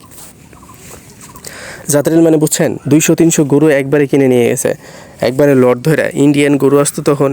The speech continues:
একটা অন্যরকম পাওয়ার ছিল এই গরুর বাজারের। তো যাই হোক, প্রত্যেকটা জিনিসেরই কিন্তু এক্সপায়ার ডেট আসে। আজকে আমি ইউটিউবিং করতেছি, আমারও একটা সময় এক্সপায়ার ডেট আসবে, হয়তো বা একটা সময় আপনারাও আমাকে দেখবেন না। এই হাটের ঠিক তেমনই হয়েছে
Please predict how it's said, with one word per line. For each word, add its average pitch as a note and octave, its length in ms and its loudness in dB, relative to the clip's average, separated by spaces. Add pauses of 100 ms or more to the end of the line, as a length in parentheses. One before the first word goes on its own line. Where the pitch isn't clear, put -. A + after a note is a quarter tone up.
একটা D3+ 220 -4
অন্যরকম D#3 500 2 (600)
পাওয়ার C#3+ 300 2
ছিল E3+ 120 2 (180)
এই C3 140 2
গরুর C3+ 220 2
বাজারের। A2+ 400 -2 (240)
তো E3+ 80 2
যাই D#3 260 0
হোক, D#3+ 100 0 (300)
প্রত্যেকটা D#3 460 -2
জিনিসেরই D3 440 0 (120)
কিন্তু D3 200 0 (100)
এক্সপায়ার C#3 340 0
ডেট C3+ 220 0
আসে। C3 180 -2 (500)
আজকে - 280 -4
আমি D#3+ 180 4
ইউটিউবিং D3+ 400 2
করতেছি, C#3+ 400 -2
আমারও C3+ 320 2
একটা D3 240 -2
সময় C#3+ 260 2
এক্সপায়ার C#3 340 0
ডেট B2+ 120 -4
আসবে, B2+ 260 -4 (300)
হয়তো C#3 220 0
বা C3 60 2
একটা B2+ 220 -2
সময় C#3 240 0
আপনারাও C#3 320 0
আমাকে C#3 260 -2
দেখবেন B2+ 300 -2
না। C#3+ 60 -2 (460)
এই F#3+ 160 4
হাটের F3+ 260 0 (240)
ঠিক E3 180 -4
তেমনই E3 320 4
হয়েছে C3 260 0